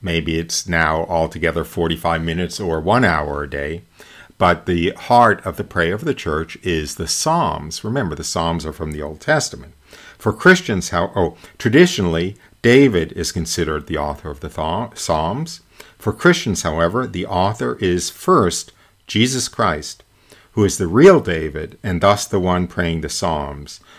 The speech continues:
The Psalms are read from him and with him.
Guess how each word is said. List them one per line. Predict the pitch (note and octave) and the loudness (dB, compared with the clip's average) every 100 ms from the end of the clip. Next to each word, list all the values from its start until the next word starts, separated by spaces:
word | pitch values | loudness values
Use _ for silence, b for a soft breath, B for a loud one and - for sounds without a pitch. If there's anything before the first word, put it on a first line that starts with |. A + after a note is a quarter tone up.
| B | B
The | - | -8
Psalms | - F#2 F#2 G2+ G2+ | -4 2 2 2 0
are | F#2+ | 0
read | F2+ F2+ E2+ | 2 2 0
from | - D#3+ D#3+ C#3 | -4 0 0 0
him | A2 G#2+ G#2+ A2 - | 0 0 0 -6 -4
and | G2 G2 G2+ F#2+ E2+ | -2 0 -2 -4 -2
with | A#2+ B2 | -2 -2
him. | D#2+ D2 | -6 -8